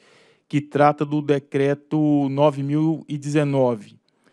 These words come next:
As diretrizes da sistemática para realizar o mecanismo competitivo de descontratação de energia de reserva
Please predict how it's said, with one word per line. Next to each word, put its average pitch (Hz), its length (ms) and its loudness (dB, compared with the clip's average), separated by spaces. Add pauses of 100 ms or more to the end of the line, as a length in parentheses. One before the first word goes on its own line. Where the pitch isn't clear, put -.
(180)
As 135 160 -2
diretrizes 160 680 2
da 165 100 4
sistemática 139 720 -2
para 135 220 0
realizar 139 340 0
o 156 60 2
mecanismo 151 580 -2
competitivo 147 720 -2
de 127 100 -6
descontratação 143 800 -4
de 135 60 -4
energia 131 280 -4
de 117 120 -6
reserva 123 560 0